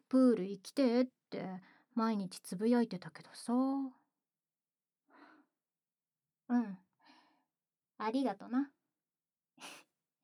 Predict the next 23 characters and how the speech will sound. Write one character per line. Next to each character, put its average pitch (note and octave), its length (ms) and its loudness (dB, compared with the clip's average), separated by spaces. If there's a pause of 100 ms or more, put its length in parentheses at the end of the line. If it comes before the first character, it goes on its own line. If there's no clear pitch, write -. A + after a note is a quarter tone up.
(1200)
<laughs> C#4+ 260 -4 (1300)
よ D#4+ 220 0
し。 - 480 -14 (3250)
じ E4+ 80 4
ゃ E4+ 160 8
あ C#4 60 2
今 E4+ 260 4
度 C4 120 0
は、 C4 400 2 (520)
そ A3+ 120 -2
っ G#3+ 60 -10 (100)
か C4 120 2
ら C4+ 100 2
立 C4+ 140 -2
っ C4+ 60 0 (180)
て F#3+ 400 -6
飛 A#3+ 100 -2
び C#4+ 140 -6
込 G4 140 6
ん D4+ 60 6
で A#3 80 2
み G#3+ 120 2
ろ。 F3+ 240 -6